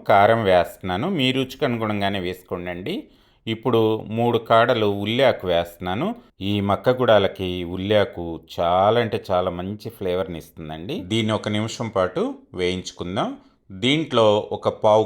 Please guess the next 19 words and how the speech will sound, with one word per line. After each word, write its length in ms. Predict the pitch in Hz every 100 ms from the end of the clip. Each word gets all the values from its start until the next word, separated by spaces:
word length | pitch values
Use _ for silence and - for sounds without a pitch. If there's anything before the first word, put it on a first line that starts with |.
| 107
కప్పు 280 | 107 - 90 71 - 107
నీళ్లు 240 | 110 117 -
పోసుకుందామండి. 760 | 92 - 85 82 82 85 113 175 113
ఇలా 140 | 101 95
నీళ్లు 240 | 98 101 -
పోసుకోవడం 480 | 92 - 95 87 85
వల్ల 160 | 85 80 -
తాలింపు 380 | 80 85 82 80 80
మాడిపోదు. 560 | 78 82 90 101 98 170 262 - _ _ _ -
కొంచెం 440 | 117 139 151 151 90 -
ఈ 100 | 101 101
నీళ్లు 320 | 110 123 120 92
డ్రై 160 | 95 98 107
అయ్యే 160 | 104 101
వరకు 240 | 95 - 95 92
వేయించుకుని, 600 | 92 92 - - 127 262 - _ 98 92
ఆ 20 | -
తర్వాత 380 | 95 113 104 90 87 87 - - _ - 90
ఉడకబెట్టుకున్న 720 | - 127 110 110 - 87